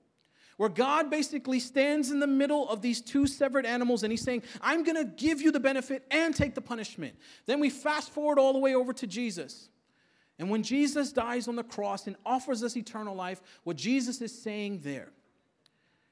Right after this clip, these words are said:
is that, "I'm offering you eternal life, but I've also taken the punishment. I've also taken the punishment for sin."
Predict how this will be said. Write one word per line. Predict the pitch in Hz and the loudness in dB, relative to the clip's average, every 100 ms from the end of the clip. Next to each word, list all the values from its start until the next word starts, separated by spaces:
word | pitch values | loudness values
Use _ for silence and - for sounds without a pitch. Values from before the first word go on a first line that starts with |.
| - | -14
is | 131 | -8
that, | 175 | -6
"I'm | 175 170 | -6 -8
offering | 185 214 - 214 214 208 | -6 -6 -8 -8 -6 -6
you | 202 196 | -8 -10
eternal | 185 - 180 165 | -12 -16 -16 -14
life, | 156 - - _ _ _ _ _ _ _ - | -14 -16 -20 _ _ _ _ _ _ _ -14
but | 143 | -10
I've | 147 147 | -8 -8
also | 165 160 147 143 | -8 -8 -10 -10
taken | 160 143 143 | -10 -12 -12
the | 131 | -16
punishment. | - 151 139 - 110 - - _ _ _ _ _ _ _ _ _ | -14 -14 -14 -16 -20 -20 -20 _ _ _ _ _ _ _ _ _
I've | 135 | -12
also | 147 160 - 143 | -10 -10 -12 -14
taken | - 170 156 131 123 _ - | -14 -14 -12 -12 -14 _ -20
the | |
punishment | 139 - 151 - 135 | -16 -14 -14 -12 -14
for | - | -14
sin." | 135 214 | -16 -16